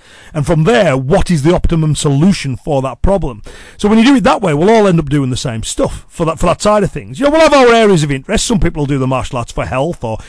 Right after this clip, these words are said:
enjoyment or sport, and then some people wanna fight standing up, and people wanna be really good lying down, and, you know, there's all those kind of fun stuff that we can do around it, for they've got their own inherent values. But when it comes to self-defense, it shouldn't matter whether we're a karateka, a kickboxer, an M M A guy, doing Tai Chi,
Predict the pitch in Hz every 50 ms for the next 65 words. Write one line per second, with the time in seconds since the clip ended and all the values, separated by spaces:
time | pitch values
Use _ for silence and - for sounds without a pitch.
0 | - - - 139 135 113 113 131 117 123 127 135 170 190 147 - 117 104 - -
1 | - - - 123 120 127 165 196 196 - 151 123 120 117 120 107 - - - -
2 | - - 160 139 131 156 135 135 127 131 127 110 - - 127 127 - - - 117
3 | 113 113 120 139 165 202 214 - 151 123 - 156 147 123 123 123 123 120 123 120
4 | 120 113 123 117 113 135 139 127 123 110 127 117 113 120 117 113 113 110 110 151
5 | 170 196 208 208 202 190 160 147 139 - - - - - 170 165 151 160 151 208
6 | 214 214 202 196 - - 202 185 170 - - - - 202 196 185 170 156 151 160
7 | 175 - - - - - - 196 160 - - - 147 160 - 160 - - 151 143
8 | 139 175 160 147 135 139 147 143 131 123 127 165 196 - - 170 151 151 - -
9 | 151 151 135 143 165 151 147 147 165 165 165 151 135 120 123 147 131 131 127 120
10 | 151 165 170 147 127 120 113 165 156 - - - - - - - - - 170 165
11 | 220 247 240 - - 226 214 - 170 156 - 202 185 151 135 143 - - 208 175
12 | 123 110 - 175 - - 240 190 196 180 175 170 143 135 131 120 117 113 110 104
13 | - - 131 143 175 - - 139 - 185 131 - - 170 - - 165 190 180 -
14 | - 143 127 135 131 127 123 135 160 180 175 143 180 180 185 185 175 - - -
15 | 139 123 107 - - 127 127 127 117 - - 151 180 196 202 190